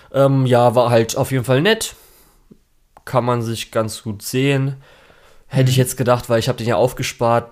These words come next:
Speaker 1: weil ich den nicht unbedingt beim Essen oder beim Training gucken wollte, aber hätte
Speaker 2: Ja,
Speaker 1: dafür,
Speaker 2: hätte
Speaker 1: glaub ich,
Speaker 2: man aber
Speaker 1: auch
Speaker 2: machen
Speaker 1: gereicht.
Speaker 2: können. <laughs> Ja.
Speaker 1: Warum wär's
Speaker 2: Also
Speaker 1: das
Speaker 2: ich
Speaker 1: alles
Speaker 2: ka-,
Speaker 1: schon
Speaker 2: ich
Speaker 1: gewesen?
Speaker 2: kann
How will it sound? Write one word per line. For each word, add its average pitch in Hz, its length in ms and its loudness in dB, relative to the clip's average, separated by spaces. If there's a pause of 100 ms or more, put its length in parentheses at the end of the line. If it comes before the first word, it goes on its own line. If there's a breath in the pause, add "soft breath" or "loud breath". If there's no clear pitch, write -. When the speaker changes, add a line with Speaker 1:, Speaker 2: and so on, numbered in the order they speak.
(200)
Speaker 1:
weil 110 140 0
ich 104 80 -10
den 107 140 -10
nicht 110 160 -8
unbedingt 110 300 -6
beim 107 160 -2
Essen 117 320 -6
oder 107 100 -4
beim 101 180 -6
Training 131 340 -4
gucken 120 340 -10
wollte, 113 300 0
aber 104 180 -2
hätte 113 160 -2
Speaker 2:
Ja, - 0 -
Speaker 1:
dafür, 120 280 0
Speaker 2:
hätte 107 160 0
Speaker 1:
glaub - 20 2
ich, 117 120 2
Speaker 2:
man - 20 0
aber 117 140 2
Speaker 1:
auch - 20 0
Speaker 2:
machen 113 360 0
Speaker 1:
gereicht. 127 380 0
Speaker 2:
können. 123 160 4 (280)
<laughs> 165 400 -4 (1040 loud breath)
Ja. 110 400 -6
Speaker 1:
Warum 107 280 -6
wär's 110 200 -2
Speaker 2:
Also 123 60 0
Speaker 1:
das 131 120 -4
Speaker 2:
ich - 40 -14
Speaker 1:
alles 123 180 -4
Speaker 2:
ka-, - 0 -
Speaker 1:
schon 123 160 -12
Speaker 2:
ich 110 140 -8
Speaker 1:
gewesen? - 0 -
Speaker 2:
kann 143 400 -4